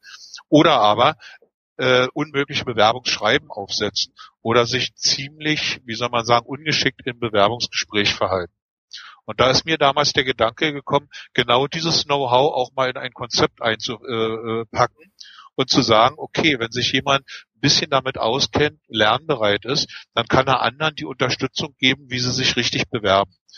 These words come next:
Inzwischen ist es sogar so, dass ich mit, äh, diesem Kurs, äh, für alle drei Komponenten, die ich da drin enthalten habe,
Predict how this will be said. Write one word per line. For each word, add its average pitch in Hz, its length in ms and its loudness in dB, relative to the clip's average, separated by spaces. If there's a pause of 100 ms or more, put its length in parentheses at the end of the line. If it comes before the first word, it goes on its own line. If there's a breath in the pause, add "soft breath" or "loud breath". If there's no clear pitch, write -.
(240 loud breath)
Inzwischen 156 420 0
ist 143 100 -2
es 147 120 0
sogar 135 300 4
so, 131 200 -6
dass 135 200 -2
ich - 200 -8
mit, 123 140 -6 (140)
äh, 127 200 2
diesem 131 320 0
Kurs, 127 460 0 (360 loud breath)
äh, 123 200 4
für - 240 2
alle 151 240 4
drei 127 240 2
Komponenten, 131 760 -2
die 123 80 -12
ich 107 100 -8
da 113 140 0
drin 120 340 -6
enthalten 117 520 0
habe, 101 360 0